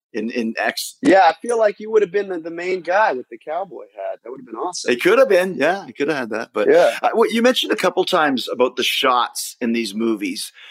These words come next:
Speaker 1: Do you direct Ice Nine Kill videos?
Speaker 2: I'm very hands-on with, um, the writing and the, the overall direction, casting, but we have someone else directed, this great guy, Jensen, who's done all the videos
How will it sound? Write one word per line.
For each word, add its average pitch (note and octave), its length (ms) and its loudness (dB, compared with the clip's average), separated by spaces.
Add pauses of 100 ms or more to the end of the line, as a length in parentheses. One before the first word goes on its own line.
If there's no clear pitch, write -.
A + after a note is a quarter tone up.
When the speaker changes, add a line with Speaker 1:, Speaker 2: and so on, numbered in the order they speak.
(140)
Speaker 1:
Do D#3 120 -6
you G#3 400 -4
direct D#3 640 0
Ice D3 260 -2
Nine D3 260 -2
Kill D#3 400 0
videos? F#3 580 -2 (520)
Speaker 2:
I'm F#3+ 320 4
very G3 400 -4
hands-on D#3+ 960 -6
with, C3 180 -4 (160)
um, A2 500 0
the A#2 120 -10
writing C3 640 0
and A2+ 160 -4
the, G#2+ 40 -12
the A2+ 220 -6
overall A2+ 520 -2
direction, A#2 640 -2
casting, B2+ 520 0 (320)
but - 140 0
we C#3 120 2
have C3+ 220 2
someone B2 320 -2
else A#2 340 -2
directed, A2+ 440 -2
this G#2+ 140 -10
great A2+ 300 -2
guy, G#2+ 300 2
Jensen, G#2+ 640 -6 (260)
who's A2+ 220 -6
done G#2+ 480 0 (500)
all C3 180 4
the B2 80 -4
videos A#2+ 380 2